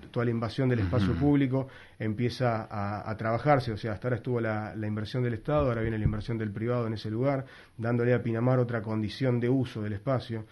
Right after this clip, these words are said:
Speaker 1: Eh, bueno, nada, y en la próxima por ahí te, te cuento cómo sigue en Avenida del Mar las obras y un poco esta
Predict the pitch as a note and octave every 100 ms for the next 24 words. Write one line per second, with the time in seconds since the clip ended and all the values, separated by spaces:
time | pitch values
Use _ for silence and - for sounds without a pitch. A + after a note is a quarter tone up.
0 | - - - - A2+ A2 G#2+ G#2+ G#2+ -
1 | F#3+ B2 B2 D#3 A#2 A#2 A#2+ A#2+ D#3 D#3+
2 | C#3 C3+ B2+ A#2+ - C3 B2+ B2+ C#3 B2+
3 | B2+ B2+ B2 C3 B2 A#2 A#2+ B2 A#2 B2
4 | B2 A#2 D3 D#3+ E3 D#3+ A2+ G#2+ A#2+ A#2+
5 | - A2